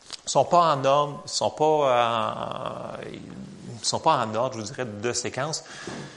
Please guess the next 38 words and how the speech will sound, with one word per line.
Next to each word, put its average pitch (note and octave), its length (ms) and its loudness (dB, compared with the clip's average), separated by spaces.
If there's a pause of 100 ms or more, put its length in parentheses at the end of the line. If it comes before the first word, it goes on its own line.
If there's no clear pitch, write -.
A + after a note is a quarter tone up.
(140)
Ils - 60 -2
sont C#3+ 100 2
toutes G3+ 140 4
basées E3 300 8
sur E3 480 6 (120)
des A#2 140 4
versets, C#3+ 340 2
mais C#3+ 140 0
je G#2 120 -2
lirai A#2 220 0
pas F3 140 0
les, A2+ 320 0
les A2 180 0
versets, A2 320 4
sinon C#3 160 0
ça A2+ 140 2
va G#2 120 0
être - 180 -2
trop - 200 -2
long. F#2+ 160 0 (1000)
Donc, A#2 280 4
je G#2+ 100 4
commence D#3 320 6
à B2+ 60 8
donner D3+ 300 4
les A2 320 2
clés D#3+ 340 0 (600)
que G#2+ 120 -2
j'ai G2+ 100 0
sorties, - 540 0
euh, G2 380 0
pour, A2 420 0
euh, F#2 180 -2 (640)
vraiment B2 320 2
pour C3+ 160 0
nous C3 220 2
aider C#3 360 2
à B2 300 4